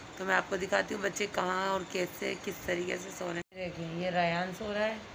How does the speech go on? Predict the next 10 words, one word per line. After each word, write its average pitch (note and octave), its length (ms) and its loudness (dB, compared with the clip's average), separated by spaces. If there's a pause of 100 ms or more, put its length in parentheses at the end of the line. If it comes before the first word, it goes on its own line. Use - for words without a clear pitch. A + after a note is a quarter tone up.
(500)
और E3 60 -4
ये E3 140 0
देखें E3+ 320 0 (1200)
ये F3 140 2
जायान F3 360 6
देखें F3 400 4 (260)
किधर E3+ 240 6
सो F3 180 -2
रहा D#3 120 -2
है। F3+ 60 -6